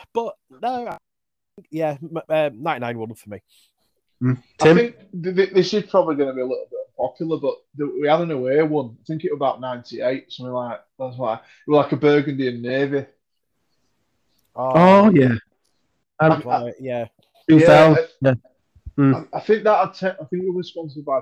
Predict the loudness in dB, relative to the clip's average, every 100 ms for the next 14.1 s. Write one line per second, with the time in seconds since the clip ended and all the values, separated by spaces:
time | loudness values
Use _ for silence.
0 | -4 -6 -6 -10 -10 -12 -12 -12 -12 -12
1 | -6 -4 -2 -4 -8 -2 0 2 2 4
2 | 2 -2 -8 -8 -6 -6 -8 -18 -20 -14
3 | -14 -12 -6 -4 -4 -6 -12 -14 _ _
4 | _ _ _ _ _ -4 -4 -8 _ _
5 | _ -8 -8 -10 -20 -20 _ _ _ -12
6 | -10 -6 0 2 2 -2 _ _ _ _
7 | _ _ -10 -6 0 2 4 0 -2 0
8 | 0 2 0 -2 -6 -6 -6 -8 -10 -12
9 | -4 -2 -2 -2 -6 -6 -6 -10 _ _
10 | -8 -8 -8 -10 -10 -8 -10 -10 -10 -12
11 | -12 -12 -12 -14 -14 -16 -16 _ _ _
12 | -14 -8 -4 -4 -4 -2 -2 -2 -10 -10
13 | -14 -12 -10 -4 -4 -4 -2 -2 -2 -4
14 | -8